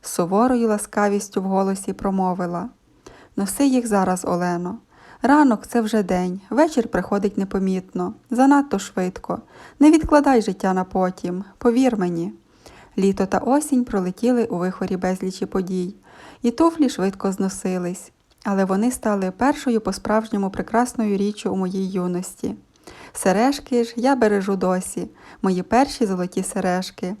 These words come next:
з якими пройшла вся моя молодість. Мудра порада бабусі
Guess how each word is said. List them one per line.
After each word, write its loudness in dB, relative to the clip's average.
з -4
якими 2
пройшла 0
вся -2
моя 0
молодість. -6
Мудра 6
порада 6
бабусі 2